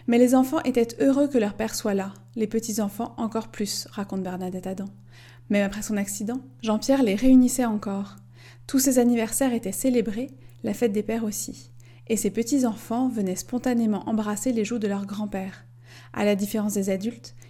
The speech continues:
ils n'étaient pas impressionnés. Durant trente-neuf années,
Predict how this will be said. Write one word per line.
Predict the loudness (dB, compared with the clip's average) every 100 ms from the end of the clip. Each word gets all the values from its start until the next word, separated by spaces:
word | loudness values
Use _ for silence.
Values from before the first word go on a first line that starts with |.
| -8
ils | -2
n'étaient | 0 0
pas | 0 0 0
impressionnés. | -4 -6 -4 -4 -6 -10 -20 -20 -20 -20 -20 -8
Durant | 0 0 0
trente-neuf | -4 -2 0 0
années, | -2 -2